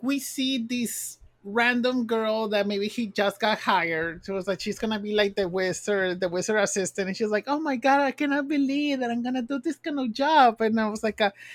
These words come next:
"Oh, you just, you're gonna pretend to be the simple country girl. And this music box was from my grandmother." What was her name? Serena Berkers-,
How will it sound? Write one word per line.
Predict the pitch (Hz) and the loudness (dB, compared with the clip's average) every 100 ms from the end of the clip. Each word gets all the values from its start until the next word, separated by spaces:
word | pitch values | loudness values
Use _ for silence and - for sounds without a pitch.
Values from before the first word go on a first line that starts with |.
| - - | -16 -6
"Oh, | 226 226 | 0 0
you | 214 - | 0 -6
just, | - 285 - - _ | -2 -2 -2 -14 _
you're | - | -14
gonna | 226 285 | -6 -4
pretend | 294 294 - 247 | -2 -4 -2 -4
to | 240 | -4
be | 220 | -4
the | 208 | -4
simple | 196 - 214 - 262 | -6 -4 -2 -2 -4
country | - 220 202 196 | -2 -4 -2 -6
girl. | - 160 160 165 185 _ _ _ _ - - - | -2 0 0 -2 -4 _ _ _ _ -20 -14 0
And | 220 196 175 _ | 2 2 -2 _
this | 190 233 254 - | 2 2 4 2
music | 247 247 214 | 0 0 -8
box | - 143 160 - - _ _ _ | -6 -8 -8 -14 -16 _ _ _
was | 190 185 - | -4 -4 -2
from | 214 196 185 | -2 -2 -2
my | 185 185 175 165 151 - | -2 -2 -4 -6 -8 -8
grandmother." | 180 214 233 196 165 151 | -4 0 0 -2 -4 -4
What | 208 262 | -2 -2
was | 277 | -2
her | 269 | -2
name? | 254 285 269 - _ _ _ _ | 2 2 2 -2 _ _ _ _
Serena | - 233 233 240 247 247 240 226 - _ | -2 2 4 4 4 4 2 -2 -6 _
Berkers-, | 220 220 - 247 - - - | 2 2 4 0 0 -6 -12